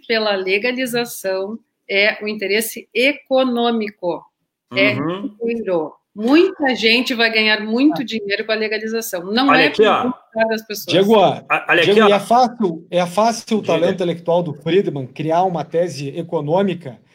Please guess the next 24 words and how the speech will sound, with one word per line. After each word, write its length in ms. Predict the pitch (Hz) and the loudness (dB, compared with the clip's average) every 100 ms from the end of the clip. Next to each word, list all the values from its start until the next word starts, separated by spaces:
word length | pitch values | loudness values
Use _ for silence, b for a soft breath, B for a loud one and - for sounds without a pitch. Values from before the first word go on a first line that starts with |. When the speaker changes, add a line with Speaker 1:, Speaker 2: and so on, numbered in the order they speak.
| _ | _
Speaker 3:
de 160 | - 180 | -6 -4
frente 380 | 175 196 220 - | -2 0 0 -2
pro 120 | 190 | -2
Atlântico 460 | 170 175 196 196 | -2 -2 -2 -4
e 40 | 190 | -8
de 80 | 196 | -4
costa 360 | 185 190 190 | -2 0 -2
pra 140 | 202 185 | -2 0
Rocinha. 560 | 190 175 185 185 131 - | 0 -2 -6 -6 -8 -8
Speaker 1:
Exatamente. 480 | 175 180 214 240 | -4 -2 -2 -2
Speaker 3:
Agora, 180 | 190 220 | 0 0
eu 40 | 233 | 2
queria 220 | 220 262 | 2 2
ver 140 | 220 | 2
o 80 | 247 | 0
Friedman 400 | - 226 226 220 | 0 -2 0 0
vir 160 | 180 214 | 0 0
aqui 240 | 175 214 | -2 -2
e 40 | 220 | 0
resolver 300 | 214 208 220 | 0 0 0
o 40 | |
problema 300 | 214 214 214 | 0 0 0
da 80 | 214 | 0
Rocinha. 560 | 202 - 196 190 139 | 0 -2 -4 -4 -6